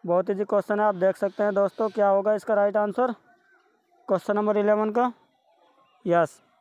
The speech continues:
badminton। Option number सी को जो यहाँ पर choose कर रहे हैं, उन सभी का correct answer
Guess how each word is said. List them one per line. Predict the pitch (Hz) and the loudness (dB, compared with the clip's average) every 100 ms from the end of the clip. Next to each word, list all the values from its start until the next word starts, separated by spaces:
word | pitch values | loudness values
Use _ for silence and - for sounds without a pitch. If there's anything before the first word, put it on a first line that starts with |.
| 165 | -2
badminton। | 170 202 190 175 160 175 | 2 2 0 -4 -2 -2
Option | 185 180 196 | -2 -2 -2
number | 202 202 | 0 0
सी | 180 202 196 | -2 -2 -2
को | 202 | 0
जो | 196 | 2
यहाँ | 190 180 | 2 0
पर | 190 | -2
choose | 180 190 180 | -4 -4 -2
कर | 196 | -2
रहे | 180 | 0
हैं, | 190 | -2
उन | |
सभी | 180 170 180 | -2 -4 -2
का | 185 | -2
correct | 185 175 - | -2 -2 -2
answer | 170 170 185 | -4 -2 -2